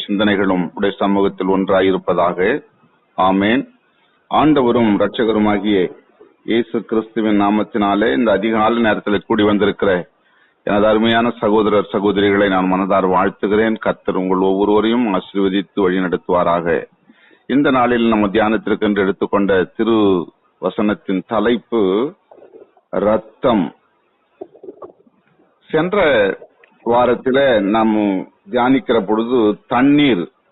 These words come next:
ஜலம் என்ற தலைப்பில சில வசனங்களை நம்ம தியானம் பண்ணோம். அதன் பிறகு நிறைய காரியங்களை நீங்க கேட்டிருப்பீங்க பல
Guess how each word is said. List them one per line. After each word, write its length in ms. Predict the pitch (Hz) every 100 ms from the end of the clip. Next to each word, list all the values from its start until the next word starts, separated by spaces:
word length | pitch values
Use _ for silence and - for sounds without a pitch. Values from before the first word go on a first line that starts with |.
| 95
ஜலம் 540 | 95 123 127 131 101 - _
என்ற 340 | 117 117 113
தலைப்பில 680 | 104 120 120 113 - 147 -
சில 180 | 151 131
வசனங்களை 600 | 113 117 135 123 113 117
நம்ம 180 | 113 104
தியானம் 460 | 90 104 101 98
பண்ணோம். 380 | 90 87 92 170 - _ _ _ _ _ _ _
அதன் 320 | - 120 135
பிறகு 320 | 135 143 151
நிறைய 380 | 139 113 127 135
காரியங்களை 480 | - 123 117 117 123
நீங்க 180 | 117 110
கேட்டிருப்பீங்க 840 | 92 113 101 113 107 101 113 151 156
பல 500 | 110 110 110 98